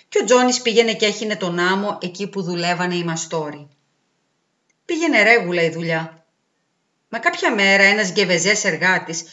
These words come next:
έβαλε με τρόπο μια μαλτεζόπλακα μέσα στο ζεμπίλι του Τζόνι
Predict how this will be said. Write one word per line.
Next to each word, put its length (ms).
έβαλε 340
με 120
τρόπο 380
μια 180
μαλτεζόπλακα 800
μέσα 180
στο 140
ζεμπίλι 460
του 120
Τζόνι 500